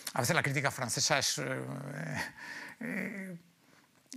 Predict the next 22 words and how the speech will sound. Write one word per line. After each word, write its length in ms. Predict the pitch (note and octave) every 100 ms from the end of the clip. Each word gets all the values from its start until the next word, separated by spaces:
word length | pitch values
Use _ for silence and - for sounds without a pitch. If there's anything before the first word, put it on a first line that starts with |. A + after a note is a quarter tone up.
| -
le 100 | C#3
encanta, 720 | D3+ D3+ - F3 C3 - A#2
digamos, 420 | C3+ B2+ C3 A#2 C3+
redondear 640 | A#2+ B2 C3 A#2+ C#3 B2
con 160 | A2+ A2
frases, 500 | B2 B2 B2 - C3
eh, 640 | B2 B2 B2+ B2+ B2 B2
de 60 | A#2
este 200 | B2+ A#2+
tipo 260 | - A#2+ A#2+
la 100 | A2
reflexión, 540 | B2+ - B2+ G3 D3+ - - -
pero 160 | F3
da 140 | F3+ -
que 80 | F3+
pensar, 580 | D#3 C#3 - - -
da, 140 | - E3+
eh, 960 | F#3 E3+ F3+ F3+ E3+ E3+ A1 - D3+ D#3
da 140 | F3
que 80 | E3
pensar. 400 | C3 A#2 A2 A2
Yo, 240 | E3+ F#3+